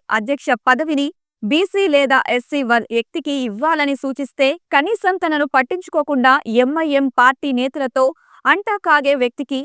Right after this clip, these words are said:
అధ్యక్షన పదవిని కట్టబెట్టారని ఫైర్ అయ్యారు. అలా చేశారని పార్టీలో ఉన్న ఓ ముఖ్య నేతను ప్రశ్నిస్తే నిర్లక్ష్యంగా సమాధానం ఇచ్చారని కామెంట్ చేశారు. తన నియోజకవర్గంలో కాకుండా హైదరాబాద్ పరిధిలో ఇప్పటికే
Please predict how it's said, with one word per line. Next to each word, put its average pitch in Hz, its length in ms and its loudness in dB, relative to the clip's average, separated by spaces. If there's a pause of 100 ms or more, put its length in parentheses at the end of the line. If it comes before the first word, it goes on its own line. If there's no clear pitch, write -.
(120)
అధ్యక్షన 247 480 -2 (140)
పదవిని 269 380 -2 (360)
కట్టబెట్టారని 311 840 0
ఫైర్ 277 360 -2
అయ్యారు. 277 340 0 (280)
అలా 247 180 2
చేశారని 285 680 -2 (120)
పార్టీలో 277 460 0
ఉన్న 262 220 0 (200)
ఓ 247 100 6
ముఖ్య 254 380 -4
నేతను 269 420 0
ప్రశ్నిస్తే 269 600 -4 (400)
నిర్లక్ష్యంగా 311 680 0
సమాధానం 269 640 0
ఇచ్చారని 285 520 -2 (100)
కామెంట్ 277 360 0
చేశారు. 269 380 0 (200)
తన 226 160 -6
నియోజకవర్గంలో 254 880 -2 (240)
కాకుండా 269 460 2 (180)
హైదరాబాద్ 277 640 0
పరిధిలో 240 380 -2 (160)
ఇప్పటికే 262 420 0